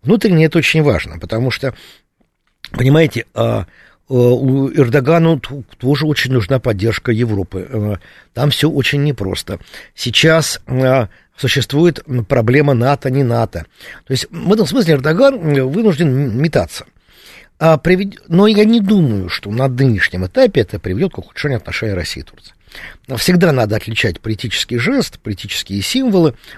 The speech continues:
от, собственно, таких реальных действий. Конечно, символы и жесты важны, спору нет.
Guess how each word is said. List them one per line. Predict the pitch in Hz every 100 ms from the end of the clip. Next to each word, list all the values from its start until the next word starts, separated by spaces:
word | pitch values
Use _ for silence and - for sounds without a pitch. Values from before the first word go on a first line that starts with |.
| -
от, | 170 233
собственно, | - 175 - - 139
таких | 104 147 107
реальных | 123 127 120 107
действий. | 82 - - _ _ _ _
Конечно, | - 135 220 226
символы | 190 156 127 95 92
и |
жесты | 151 - 85
важны, | 104 123 117 104 - _ _
спору | - - 147 147
нет. | 143